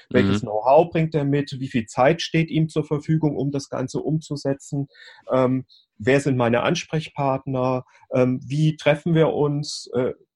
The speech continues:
Speaker 1: ich bin immer ein Freund davon, gerade für äh, größere Projekte, aber auch bei kleinen Projekten regelmäßig noch mal wieder so einen runden Tisch zu haben, wo sich alle zusammenfinden, die im Projekt beteiligt sind
Speaker 2: Ja.
Speaker 1: und man die Meilensteine, die man dann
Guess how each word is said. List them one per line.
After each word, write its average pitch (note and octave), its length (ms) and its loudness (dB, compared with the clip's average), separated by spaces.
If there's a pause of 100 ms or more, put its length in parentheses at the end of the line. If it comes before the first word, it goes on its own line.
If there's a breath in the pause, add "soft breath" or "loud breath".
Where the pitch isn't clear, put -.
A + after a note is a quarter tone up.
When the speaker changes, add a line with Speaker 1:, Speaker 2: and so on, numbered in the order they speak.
(180)
Speaker 1:
ich - 280 -8
bin B2+ 180 -4
immer E3+ 260 2
ein C#3 160 2
Freund C#3 280 2
davon, B2+ 360 0
gerade B2 320 -2
für G#2+ 220 -6 (220)
äh, G#2+ 200 -4 (100)
größere D3 540 -2
Projekte, C3 460 -4
aber B2+ 140 0
auch D#3 160 0
bei C#3 120 2
kleinen D3+ 380 0
Projekten D3+ 480 -4 (280 loud breath)
regelmäßig E3 600 2
noch D3 120 -2
mal C#3+ 180 0
wieder D3 220 2
so C#3+ 120 -2
einen C3+ 180 0
runden C3+ 320 0
Tisch F#3+ 280 -2
zu F3 160 0
haben, D3+ 340 2
wo C3 140 2
sich A#2 240 -6
alle F3 260 4
zusammenfinden, D3 720 -2
die C3+ 160 -8
im D#3 140 2
Projekt C3+ 380 -4
beteiligt C3+ 540 -2
sind G3+ 340 -6
Speaker 2:
Ja. A2 140 -2 (120 loud breath)
Speaker 1:
und C3 120 -6 (140)
man C3+ 180 2
die A#2+ 200 -2 (100)
Meilensteine, D#3+ 680 4
die D#3+ 140 -2
man D3 180 -2
dann D3 200 0